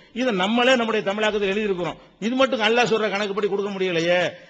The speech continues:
அதுல வாசகம் அப்படி இருக்குது, கைர முலாரின், இது கொடுக்க இயலாதுங்கிறதுனாலதான்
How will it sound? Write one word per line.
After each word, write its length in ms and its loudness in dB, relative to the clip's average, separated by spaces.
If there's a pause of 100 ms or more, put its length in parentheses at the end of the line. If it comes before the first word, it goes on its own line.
(120)
அதுல 360 0
வாசகம் 540 -2
அப்படி 280 -4
இருக்குது, 280 -2
கைர 280 2
முலாரின், 760 0 (400)
இது 200 -2
கொடுக்க 260 0
இயலாதுங்கிறதுனாலதான் 1000 0